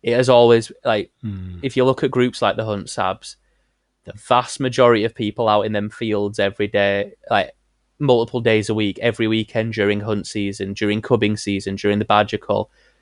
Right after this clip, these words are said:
Speaker 2: Mm.
Speaker 1: they're either women, non-binary, a lot of them fall on the L G B T Q spectrum somewhere. It's not your standard white man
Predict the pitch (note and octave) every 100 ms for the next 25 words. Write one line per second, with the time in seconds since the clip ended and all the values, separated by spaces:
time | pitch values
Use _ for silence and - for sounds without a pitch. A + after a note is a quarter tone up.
0 | _ _ _ A2 G2 F#2+ A#2 A#2 A2+ A2+
1 | A2+ A2 A2 - - - B2+ B2+ B2 A#2+
2 | B2+ _ _ _ _ C#3 B2 A2+ A2 G#2+
3 | G#2 G#2 G2+ G2+ G2+ _ _ _ _ _
4 | _ _ _ _ _ _ _ _ B2 A#2
5 | A#2+ G#2 A2+ A2 G#2+ G#2+ G#2 _ _ _
6 | _ - B2 A2 G#2 G#2+ G#2 G#2+ G#2 G#2
7 | G#2 G#2+ - G#2 G2 - G#2+ - G2+ G2
8 | A2 G#2 G2+ G2 G2 _ _ _ _ _
9 | _ - F#2 - C#3 C3+ A#2+ G#2 - C3
10 | A2 - - G#2+ G#2 G2+ G2 G2 - -
11 | _ _ _ _ _ _ _ _ _ _
12 | _ C3+ A#2 G2 G2 B2+ A2+ G2 G2+